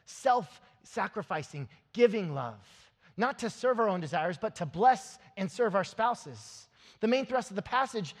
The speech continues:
is not, "My wife has no say-so." No.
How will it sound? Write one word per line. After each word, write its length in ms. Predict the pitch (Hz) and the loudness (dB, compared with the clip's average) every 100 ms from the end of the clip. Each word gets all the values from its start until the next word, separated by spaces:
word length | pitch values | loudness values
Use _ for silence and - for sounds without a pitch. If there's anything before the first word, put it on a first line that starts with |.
| - _ | -20 _
is 180 | 226 180 | -2 4
not, 400 | 254 294 240 - - - - - - - - - _ _ | 6 6 4 -2 -20 -20 -20 -20 -20 -20 -20 -20 _ _
"My 160 | 208 214 | 4 6
wife 240 | 214 220 | 6 4
has 180 | 214 185 | 2 -2
no 120 | 196 | -2
say-so." 520 | - 220 185 - 113 101 _ _ _ _ _ _ _ _ _ _ - | -2 -4 -4 -8 -10 -12 _ _ _ _ _ _ _ _ _ _ -4
No. 280 | 196 160 | -2 -2